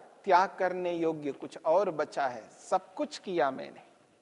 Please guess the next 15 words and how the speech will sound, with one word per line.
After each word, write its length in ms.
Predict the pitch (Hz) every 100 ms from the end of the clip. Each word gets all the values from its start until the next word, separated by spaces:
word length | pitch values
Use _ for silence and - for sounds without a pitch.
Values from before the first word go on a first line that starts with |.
| _ _ _ _ _ _ _ _ _ _ _ _ _ _ _ _ _ _ _ _ _ -
इस 140 | 254
संसार 540 | 262 254 262 233 277 294
में 180 | 285
आने 360 | 233 226 247 285
का 120 | 277
जो 180 | 240 233
प्रयोजन 720 | 208 240 220 247 311 285 285
है, 360 | 233 - - - - - _ _ _ -
उस 180 | 220 -
पर, 260 | - 190
प्रयोजन 680 | 185 - 196 226 226 208 190
को 140 | 185
मैंने 280 | 160 160 160
पूरा 360 | - 175 185 175
किया, 380 | 170 139 127